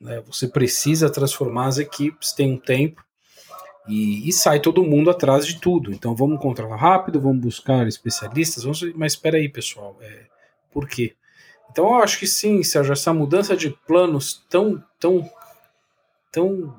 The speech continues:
rápida, essa necessidade de colocar coisas no ar pra transformar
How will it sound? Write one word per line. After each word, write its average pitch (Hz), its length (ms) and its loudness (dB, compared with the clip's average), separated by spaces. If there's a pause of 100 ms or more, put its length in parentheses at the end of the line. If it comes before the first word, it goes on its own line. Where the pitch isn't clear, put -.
rápida, 127 680 -2 (880)
essa 127 480 0
necessidade 165 920 2
de 160 100 -2
colocar 151 460 2
coisas 156 420 0
no 143 180 2
ar 131 320 4 (360)
pra 117 120 -6
transformar 139 1040 2